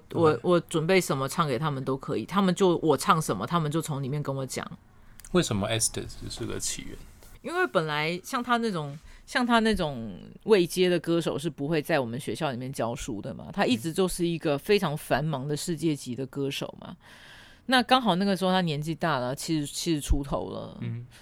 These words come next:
Speaker 1: 七十出头岁，那他就觉得他要渐渐把他的事业重心从欧洲搬回美国，
Speaker 2: 嗯哼。
Speaker 1: 而且那个时候好像他妈妈，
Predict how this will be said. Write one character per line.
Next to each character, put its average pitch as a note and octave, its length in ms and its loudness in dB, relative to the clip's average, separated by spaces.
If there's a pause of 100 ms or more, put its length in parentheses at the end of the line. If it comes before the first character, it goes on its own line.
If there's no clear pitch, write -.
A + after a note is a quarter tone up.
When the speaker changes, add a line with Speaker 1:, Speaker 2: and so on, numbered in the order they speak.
(120)
Speaker 1:
七 - 160 -4
十 A#3+ 80 2
出 A3 200 2
头 F3 160 4
岁， F#3 280 2
那 F#3+ 140 4
他 F#3 100 2
就 F#3 140 2
觉 D#3+ 220 0
得 C#3+ 100 0
他 D#3+ 320 2
要 E3 100 0
渐 E3+ 220 -2
渐 E3+ 140 -2
把 A#2 160 -2
他 E3 80 -2
的 D3 80 -2
事 E3 220 0
业 D#3+ 140 4
重 D3+ 280 -4
心 D#3+ 180 -4
从 C#3+ 220 -6
欧 D3 180 -2
洲 C#3+ 180 0
搬 D3+ 220 0
回 D3 160 -2
美 B2+ 300 -6
国， D#2 360 -10 (180)
Speaker 2:
嗯 A2+ 100 -10
哼。 G2 100 -18
Speaker 1:
而 F#3+ 60 -2
且 G#3 100 4
那 F#3+ 100 2
个 G3+ 100 0
时 G3 60 -2
候 G3+ 80 2
好 D#3+ 160 4
像 F3 80 0
他 F3+ 80 2
妈 D#3+ 140 0
妈， D3+ 260 -2